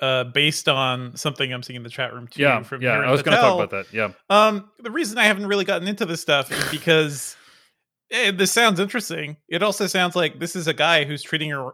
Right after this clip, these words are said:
Speaker 1: everybody around him kind of like garbage in the
Speaker 2: <laughs>
Speaker 1: pursuit of his art, um, no matter what it takes. How is,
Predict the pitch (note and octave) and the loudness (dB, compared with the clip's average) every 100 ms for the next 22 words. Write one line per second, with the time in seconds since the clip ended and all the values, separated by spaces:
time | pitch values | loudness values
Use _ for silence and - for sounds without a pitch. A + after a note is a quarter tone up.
0 | - D#3 F3 D3+ D3 C3 B2+ C#3 B2+ A#2+ | -2 0 2 0 0 -2 -2 -2 -6 -8
1 | A#2 - C#3 C3 B2 B2 B2 G3+ A3+ - | -8 -6 -4 -2 -2 0 0 -2 -6 -10
2 | - _ - - D#3 C#3+ C#3+ C3+ D3+ D3 | -18 _ -4 0 0 0 -2 -2 -4 -4
3 | D#3 D3+ C#3 C3+ B2 A#2+ F3 - - - | -2 0 0 -2 -4 -4 -4 -6 -16 -18
4 | - - _ D#3 D3+ D3 C#3+ D3+ F#3 G3 | -20 -20 _ 0 2 0 -4 -2 2 4
5 | F3 E3 - G#3+ E3+ - - _ - - | 2 -2 0 -2 -2 -8 -16 _ -6 2
6 | G#3+ A#3 G3 C3+ _ _ _ E3+ D#3+ C3 | 4 6 2 -2 _ _ _ -8 -8 -8